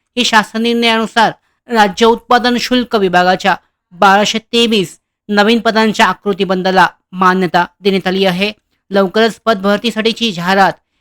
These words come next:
ही जारी केली जाईल. मंत्रिमंडळ निर्णय पाहू शकता या अगोदर जाहीर करण्यात आला होता. राज्य उत्पादन शुल्क विभागाच्या महसूल वाढीच्या उपाययोजनांना मंजुरी देण्यात आली आहे. यानुसार इथे चेक केलं जाऊ शकतं. पाहू शकता यामध्ये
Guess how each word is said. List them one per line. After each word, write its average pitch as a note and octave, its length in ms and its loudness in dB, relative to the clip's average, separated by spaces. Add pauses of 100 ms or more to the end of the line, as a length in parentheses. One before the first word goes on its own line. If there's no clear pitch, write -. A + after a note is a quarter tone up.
(120)
ही B3 60 -2
जारी F#3+ 320 0
केली E3 240 -4
जाईल. F3+ 260 -2 (760)
मंत्रिमंडळ G3 680 2
निर्णय G#3+ 400 2
पाहू G#3+ 220 2
शकता G#3+ 260 -6
या G3 140 4
अगोदर F#3 320 0 (200)
जाहीर F#3 200 -2
करण्यात G3+ 320 -2
आला G3+ 160 2
होता. G#3 240 0 (480)
राज्य G#3 340 2
उत्पादन A#3 440 0
शुल्क A#3 260 -6
विभागाच्या A#3 500 2
महसूल F#3+ 580 -4
वाढीच्या G#3 440 0 (360)
उपाययोजनांना G#3 840 0 (340)
मंजुरी G3 460 0
देण्यात F#3 280 -2
आली F3 180 -4
आहे. F3 260 -6 (440)
यानुसार F#3 500 0
इथे G3 180 -8
चेक G#3 260 -12
केलं G#3 140 -2
जाऊ G#3 200 0
शकतं. G3+ 280 -10
पाहू G#3 200 0
शकता - 260 -8
यामध्ये A3 440 0